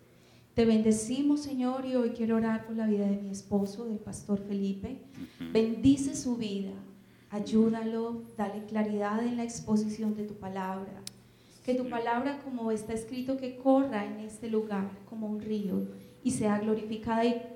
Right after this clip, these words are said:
Speaker 1: cumpla el propósito para el cual ha sido enviada.
Speaker 2: Así es.
Speaker 1: En Cristo Jesús.
Speaker 2: Por la gloria de Dios,
Speaker 1: Amén.
Speaker 2: Señor.
Speaker 1: Y amén. Tome su lugar, mi hermano, el pastor Felipe con nosotros. Bendiciones.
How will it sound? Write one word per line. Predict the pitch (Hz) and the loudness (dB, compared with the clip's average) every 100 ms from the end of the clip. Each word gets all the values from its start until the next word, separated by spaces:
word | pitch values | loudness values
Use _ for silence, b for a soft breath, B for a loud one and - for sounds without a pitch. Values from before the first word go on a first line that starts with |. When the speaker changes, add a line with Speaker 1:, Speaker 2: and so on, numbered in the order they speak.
| - | -2
Speaker 1:
cumpla | 311 320 311 302 | 0 0 -2 -4
el | |
propósito | - 247 - 196 196 196 196 190 | -4 -6 -2 2 4 2 0 2
para | 196 185 | 2 2
el | 185 | 0
cual | - 196 185 185 | 2 4 6 4
ha | 185 | 2
sido | - 190 180 | 2 2 2
enviada. | 175 180 165 170 - - | 0 -6 -10 -14 -18 -18
Speaker 2:
Así | 165 - 76 | -18 -16 -14
es. | 73 - - - | -14 -14 -16 0
Speaker 1:
En | 214 196 | 2 2
Cristo | 208 220 - 202 190 | 2 4 4 2 2
Jesús. | 185 - 285 302 | 2 2 0 -2
Speaker 2:
Por | - | -4
la | - | -10
gloria | - | -14
de | - | -18
Dios, | - - | -18 0
Speaker 1:
Amén. | 208 220 262 320 | 4 6 6 2
Speaker 2:
Señor. | 320 - - - - - - | 0 -6 -12 -18 -20 -20 2
Speaker 1:
Y | 240 | 4
amén. | 214 196 196 277 | 6 4 0 4
Tome | 277 277 | 6 6
su | 254 | 6
lugar, | 220 214 208 214 | 8 8 6 4
mi | |
hermano, | 208 202 208 233 | 4 4 4 4
el | 247 | 2
pastor | 226 - 247 | 0 2 2
Felipe | 247 233 247 | 2 2 0
con | 233 208 | 4 4
nosotros. | 185 190 180 180 196 | 4 6 6 6 2
Bendiciones. | 196 190 185 185 175 - - | 2 2 4 6 6 4 -2